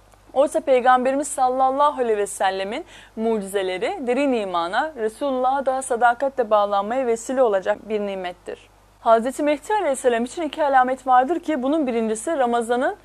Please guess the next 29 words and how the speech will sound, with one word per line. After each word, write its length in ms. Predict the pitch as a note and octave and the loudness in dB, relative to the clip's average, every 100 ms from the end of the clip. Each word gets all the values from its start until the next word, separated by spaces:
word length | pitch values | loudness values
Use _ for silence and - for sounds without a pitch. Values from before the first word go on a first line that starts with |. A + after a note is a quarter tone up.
| _ _ | _ _
birinci 340 | B3+ C4 D4 D4+ | -2 0 0 0
gecesi 380 | B3 G#3+ - | -2 -2 -4
ayın, 300 | - A3+ C#4+ - _ | 0 0 0 -2 _
ikincisi 640 | A#3 - C#4+ C4+ C#4 F4 B3 | -12 -4 -2 0 -2 0 2
de 120 | D#4 - - _ | 2 2 -6 _
ortasında 560 | A#3+ B3 A#3+ B3+ D#4+ F4 | 4 4 2 -4 -2 -2
güneşin 400 | C4+ C4+ C#4+ C#4 | 0 -2 -2 -6
tutulmasıdır. 760 | - - G#3 G3 - F#3 G3 - _ _ _ _ _ _ | -8 -8 -6 -6 -8 -8 -10 -12 _ _ _ _ _ _
Yukarıdaki 520 | C4 C4+ E4+ E4 F#4 B4 G#4 | -6 0 2 2 2 2 6
rivayetlerde 600 | C#4+ B3 A#3+ B3 A#3 A3+ | 8 8 8 4 4 0
dikkati 360 | B3 D#4 F4+ | -4 -2 -2
çeken 320 | F4 C#4+ B3+ - | -4 0 0 2
en 120 | F4+ | 0
önemli 400 | F4+ C4 A3 G#3 | 0 0 -2 -4
nokta 420 | G3 - D4+ F#4+ | -6 -2 0 0
Ramazan 380 | C4 B3+ C4+ E4+ | 0 0 2 0
ayının 220 | D#4 A#3+ | 0 0
ortasında 680 | G#3 G3+ G3+ G#3 G#3 B3+ F4 - _ | -2 -4 -8 -8 -4 -4 -4 -10 _
hem 220 | D#4+ E4+ | -2 0
güneş 280 | D#4 D#4 E4 | 0 -2 -4
tutulmasının 720 | - - A3 G3+ - A#3 F4+ - - - | -8 -8 -6 -6 -6 -4 -6 -8 -8 -2
hem 180 | D4 | 0
de 120 | D#4 D#4 | 0 0
bir 280 | D#4 - | -2 0
ay 140 | D#4+ A#3 | 0 0
içinde 460 | - A3 A#3 E4+ F4 | -6 -6 -2 -4 -2
ayın 340 | A#3+ C4 F4 D#4 | -2 -2 -2 -4
ve 60 | |
güneşin 480 | A#3+ C4 C4+ F4 | -2 -4 -4 -6